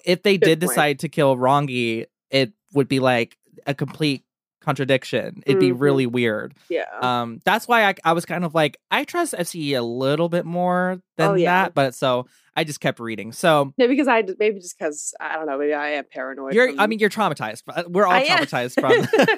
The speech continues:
Speaker 1: <laughs>
Speaker 2: <laughs> We're queer, we're
Speaker 1: the killer
Speaker 2: traumatized.
Speaker 1: gays thing, yeah.
Speaker 2: We're here, we're queer, we're traumatized and full of fear. I don't know.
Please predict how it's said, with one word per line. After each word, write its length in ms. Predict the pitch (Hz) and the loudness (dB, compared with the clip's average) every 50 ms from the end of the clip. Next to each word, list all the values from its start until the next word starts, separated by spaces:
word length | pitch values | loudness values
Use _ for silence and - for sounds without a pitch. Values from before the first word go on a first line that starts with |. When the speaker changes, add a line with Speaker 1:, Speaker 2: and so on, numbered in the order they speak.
| 196 - - _ | 2 0 0 _
Speaker 1:
<laughs> 0 | |
Speaker 2:
<laughs> 100 | 185 165 | -2 -2
We're 100 | 349 349 | -2 -2
queer, 320 | - - - 285 320 339 311 | -4 -2 0 0 0 2 0
we're 120 | 359 359 - - 277 262 285 269 | 0 -2 -2 0 0 0 0 0
Speaker 1:
the 100 | 262 151 | -2 -2
killer 300 | - - 170 151 143 139 | 0 0 0 0 0 0
Speaker 2:
traumatized. 40 | 123 | 0
Speaker 1:
gays 220 | 135 131 131 - | -2 -2 -2 -4
thing, 280 | - - 117 113 107 113 | -6 -6 -6 -6 -4 -4
yeah. 180 | 117 117 113 113 | -4 -2 0 0
Speaker 2:
We're 60 | 123 | -2
here, 260 | 123 262 254 269 269 247 | 0 0 0 0 2 0
we're 100 | 240 233 | 0 -2
queer, 260 | - - 233 220 226 | -2 -2 0 2 2
we're 100 | 202 196 | 0 -2
traumatized 1000 | - - 220 208 208 208 196 - - 190 175 185 185 180 190 196 - - - _ _ _ | -4 -6 -6 -4 -4 -4 -6 -6 -6 -4 -4 -4 -4 -4 -8 -14 -20 -20 -20 _ _ _
and 100 | 190 185 _ | -20 -12 _
full 160 | 180 170 165 | -2 -2 -2
of 100 | 175 - | -2 -4
fear. 360 | _ 156 143 135 131 139 - _ | _ -4 -4 -4 -6 -8 -10 _
I 80 | - 156 | -10 -10
don't 120 | 151 147 | -10 -8
know. 260 | 139 139 131 - 381 | -8 -8 -6 -6 -6